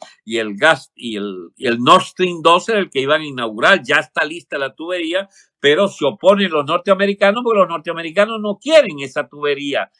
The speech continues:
de gas directo, ellos quieren que le compren el gas licuado norteamericano que vale cuarenta, cincuenta por ciento más caro y además eso tarda uno o dos años en,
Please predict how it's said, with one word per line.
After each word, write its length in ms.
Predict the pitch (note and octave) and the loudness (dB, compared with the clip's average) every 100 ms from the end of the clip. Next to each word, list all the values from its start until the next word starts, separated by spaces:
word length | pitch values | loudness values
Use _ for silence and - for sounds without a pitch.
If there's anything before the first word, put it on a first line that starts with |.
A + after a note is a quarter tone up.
| _ | _
de 240 | - C3+ C3 | -4 0 2
gas 240 | D#3 D3 | 2 0
directo, 500 | D3+ D#3 D#3 G2+ G2+ | -2 0 -2 -4 -12
ellos 200 | A#2 C#3+ | -10 -8
quieren 240 | - F#3 F3+ | -6 -6 -6
que 100 | E3 | -6
le 160 | C3+ | -6
compren 480 | - F3 F3+ F3+ D#3+ | 2 2 2 -2 -6
el 120 | C#3 | -6
gas 220 | C3 D#3+ F3+ | -4 -4 -4
licuado 680 | C3 _ E3+ F3+ D3+ G#2+ _ _ | -18 _ 2 4 2 -6 _ _
norteamericano 1000 | C3 D3 D3+ F3 E3+ F3+ F3+ E3+ E3 G#3 | -8 -8 -6 -8 -4 -6 -2 -2 -2 -6
que 80 | C#3 | -6
vale 360 | A#2+ A#2+ C#3+ C3 | -4 -2 -4 -6
cuarenta, 500 | B2 A#2 D3 D#3 D3 | -6 -6 -6 -8 -10
cincuenta 580 | - A2 C3 C3 C3 C3+ | -10 -10 -6 -4 -4 -4
por 160 | A#2+ | -6
ciento 340 | - B2 A#2+ B2+ | -6 -8 -4 -2
más 240 | A#2 - | -2 -2
caro 360 | - G3+ B2+ - - _ | 4 6 6 0 -8 _
y 140 | A#2 A#2+ | 2 4
además 520 | D#3+ D#3+ D#3 E3 D3+ | 4 2 0 -2 -4
eso 240 | B2 D#3+ | -10 -8
tarda 380 | - D3+ D#3+ D#3 | -2 0 2 0
uno 240 | F3 A3 | 0 -2
o 40 | D#3 | -2
dos 220 | D#3+ - | -2 0
años 400 | A#3 C4+ D3+ G#2+ | 0 0 -4 -12
en, 140 | G#2 | -14